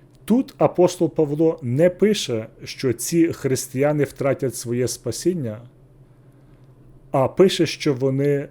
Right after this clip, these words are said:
втратять свою нагороду спадщину. Успадкування Царства Божого не означає спастися. Успадкувати Царство Боже не означає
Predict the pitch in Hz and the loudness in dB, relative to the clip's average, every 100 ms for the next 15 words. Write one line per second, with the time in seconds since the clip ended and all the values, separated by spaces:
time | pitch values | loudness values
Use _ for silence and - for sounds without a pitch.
0 | - - 143 135 127 127 - 117 120 120 | -14 -8 0 0 0 -4 -4 -2 -2 0
1 | 113 117 113 110 - - 113 - - 98 | -2 0 -2 -4 -6 -6 -6 -6 -12 -12
2 | 107 - - _ - - - _ - - | -12 -18 -20 _ -20 -20 -20 _ -20 -20
3 | - - - _ - _ _ _ - - | -20 -20 -20 _ -20 _ _ _ -20 -20
4 | - - - 170 - - 170 - 151 165 | -20 -14 2 4 4 2 0 0 0 2
5 | 214 196 165 - 165 165 151 - 139 135 | 2 2 0 0 2 2 0 -6 -4 -4
6 | - _ - 107 127 175 156 143 139 127 | -6 _ -14 -2 2 4 2 0 -2 -4
7 | - - 127 151 196 170 135 143 - 156 | -8 -6 0 2 4 2 2 -2 0 0
8 | 147 117 117 - - 123 - 143 131 - | 2 0 -4 -10 -6 -6 -4 -6 -6 -6
9 | 107 127 - - - - - - _ - | -14 -18 -20 -20 -20 -20 -20 -20 _ -20
10 | _ - - - - 151 - 160 - 160 | _ -20 -20 -10 2 2 4 0 0 2
11 | 151 180 180 156 165 160 - 151 123 151 | 4 4 2 -2 0 0 -2 -4 -2 0
12 | 147 151 147 135 156 - 143 131 131 - | 2 0 0 0 0 2 0 0 -4 -2
13 | 135 135 131 | 0 0 -2